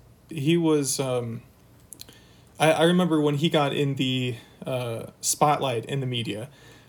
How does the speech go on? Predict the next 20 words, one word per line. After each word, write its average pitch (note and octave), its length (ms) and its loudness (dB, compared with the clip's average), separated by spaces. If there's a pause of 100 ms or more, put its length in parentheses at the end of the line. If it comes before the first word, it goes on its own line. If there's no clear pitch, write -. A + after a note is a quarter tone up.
like, B2+ 400 -2 (300)
it, E3+ 160 4
it F3+ 60 2
was F3 120 4
actually, A3+ 460 0 (560)
so, G3+ 220 4
so F3+ 120 4
it's F3+ 120 2
interesting G#3 560 2
because, D3 400 0
like, C3 340 -6 (180)
criticisms D#3+ 640 2
of D#3 60 2
the D3 80 4
government D3 360 0
are C3 140 -4
less, C3 460 -2 (240)
uh, B2+ 260 -4
cool D3+ 320 0
there, F3+ 260 0